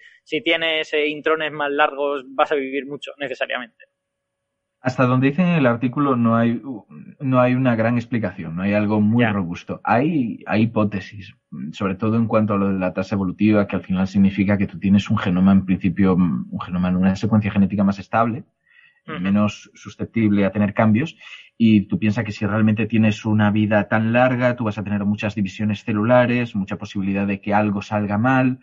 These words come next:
Speaker 1: Ah.
Speaker 2: Podría tener que ver con que fuera una forma de evitar esto. De hecho, también se relacionaría con esa tasa metabólica más baja, que también implicaría menos divisiones celulares a pesar de una mayor longevidad.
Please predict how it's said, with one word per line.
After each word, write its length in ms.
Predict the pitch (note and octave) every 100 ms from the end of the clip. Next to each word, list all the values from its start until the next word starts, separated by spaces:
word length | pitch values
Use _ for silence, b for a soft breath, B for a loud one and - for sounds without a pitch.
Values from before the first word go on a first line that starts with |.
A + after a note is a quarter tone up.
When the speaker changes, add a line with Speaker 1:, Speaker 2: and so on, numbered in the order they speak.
| B B B -
Speaker 1:
Ah. 40 |
Speaker 2:
Podría 300 | A#2+ A#2+ C3+
tener 240 | C#3+ C#3
que 120 | C3+ B2
ver 160 | C3
con 120 | C3
que 120 | A#2 G#2+
fuera 240 | A#2 A#2
una 160 | A#2 A2
forma 400 | A#2 - A#2 B2
de 80 |
evitar 300 | G#2+ G2 G2+ F#2
esto. 280 | - - - B B -
De 80 | A2+
hecho, 140 | C3+
también 480 | B2 B2 C3 C#3 C#3
se 140 | -
relacionaría 640 | A2 G#2+ - G#2+ A#2 A#2+ A#2+
con 260 | G#2+ G2+ -
esa 500 | G#2 - A2 A2 G2+
tasa 180 | G#2
metabólica 440 | A2+ G#2+ G#2+ G#2+ G#2
más 180 | G2 G2+
baja, 460 | B2 - G#2+ - _ _ _
que 80 | G2+
también 200 | G2 G2+
implicaría 400 | A2 G#2+ A2+ B2
menos 260 | B2+ A2
divisiones 340 | G2+ F2+ G2+ F#2
celulares 460 | G#2+ B2 B2+ C3
a 60 | -
pesar 260 | - G#2 G#2
de 80 |
una 140 | G#2 G2
mayor 280 | G2 G#2 G2+
longevidad. 560 | F#2 A#2 C#3 F3+ -